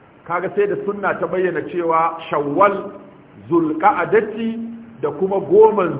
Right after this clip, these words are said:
Zulhijja. Ko Zulhijjan gaba ɗaya ko goman Zulhijja. Kwana saba'in kenan.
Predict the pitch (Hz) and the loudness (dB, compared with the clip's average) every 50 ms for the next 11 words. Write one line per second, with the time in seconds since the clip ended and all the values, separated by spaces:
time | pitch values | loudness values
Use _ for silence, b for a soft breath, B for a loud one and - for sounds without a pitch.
0 | 135 135 127 - - - 151 135 - - - 113 - - - - - - - - | -4 -4 -4 -4 -6 -8 -8 -8 -8 -8 -10 -10 -10 -12 -16 -20 -20 -20 -20 -20
1 | - - - - - - - - _ _ - - - - - _ - - _ - | -20 -20 -20 -20 -20 -20 -20 -20 _ _ -20 -20 -20 -20 -20 _ -20 -20 _ -20
2 | - - _ _ - - - - - 190 190 160 160 151 127 - 160 160 180 160 | -20 -20 _ _ -20 -20 -12 -4 -2 0 0 0 -2 -4 -4 -4 -2 -2 -2 -2
3 | 143 143 139 160 165 - 170 170 170 - 185 170 160 175 185 185 175 165 - 139 | -2 -2 0 0 -2 -2 -4 -6 -4 -2 -4 -2 -2 -2 -2 -2 -2 -4 -4 -4
4 | 135 - 151 143 139 139 127 - - 190 214 226 226 233 233 220 185 175 175 196 | -4 -4 -6 -6 -4 -4 -4 0 2 4 4 6 4 4 2 2 0 -2 -2 -4
5 | 202 196 - 185 160 143 135 127 | -6 -8 -6 -4 -4 -4 -4 -6